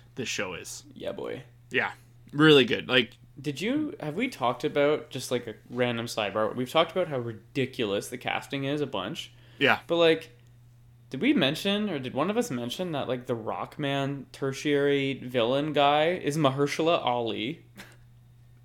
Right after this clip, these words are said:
Speaker 1: Is that who that was?
Speaker 2: Yeah.
Speaker 1: Oh my God.
Speaker 2: Like, what? Oh,
Speaker 1: The
Speaker 2: and
Speaker 1: stack-,
Speaker 2: also,
Speaker 1: what a stacked cast. Like,
Speaker 2: did you see who executive produced it?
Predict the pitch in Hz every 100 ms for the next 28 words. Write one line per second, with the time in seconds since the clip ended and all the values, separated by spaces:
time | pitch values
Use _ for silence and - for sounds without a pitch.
0 | - 180 185 - 427 392 226 135 131 359
1 | - 494 480 587 587 466 - - 571 -
2 | - - - 190 214 214 147 98 95 98
3 | 95 147 190 127 - - 269 330 349 -
4 | - 220 226 196 - 110 120 - 180 359
5 | 480 466 - - - - - - - 208
6 | 165 165 196 - 117 151 147 - 104 95
7 | - 87 71 85 - 76 76 - - -
8 | 226 214 214 269 262 247 185 165 190 226
9 | 208 - 151 165 - 262 262